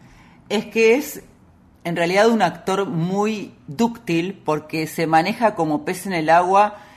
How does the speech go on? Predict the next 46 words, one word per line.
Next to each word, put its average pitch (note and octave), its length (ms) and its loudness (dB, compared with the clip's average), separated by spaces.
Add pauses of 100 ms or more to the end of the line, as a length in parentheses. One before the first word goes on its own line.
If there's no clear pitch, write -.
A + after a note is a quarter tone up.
(220)
eh, D3+ 180 -2
tanto F#3 380 2
en, E3+ 80 -2
en D3 320 0
la C#3 100 -2
televisión, G#3 960 0 (400)
en D3 100 -4
el C#3 140 -2
teatro, E3+ 340 2
como D3+ 280 0
en C3+ 80 -2
el C3+ 120 -6
cine, G3+ 640 -6 (300)
y E3 80 -2
no E3+ 100 0
solamente F#3 540 2
es - 100 -8
actor, F#3 380 -2
sino C3 240 -6
todo C#3 140 -2
lo C#3+ 120 -2
que B2+ 60 -6
vos C#3+ 160 -2
decías D#3+ 500 -2
y C3 40 -6
todo C#3+ 180 -4
lo D3 120 0
que D3 100 -2
él D#3 60 -2
nos E3+ 120 -4
contaba, G3+ 680 2 (720)
y G3+ 140 0
es G#3+ 60 2
muy A#3 140 2
importante A3+ 840 2
la D#3 120 4
mirada F#3 340 2
que G3 100 0
él F#3+ 60 4
aporta E3+ 520 0
a - 20 -4
su C#3+ 160 -10
trabajo D3+ 480 0
como D3 240 -2
director C#3 560 -2
también, A2+ 640 -6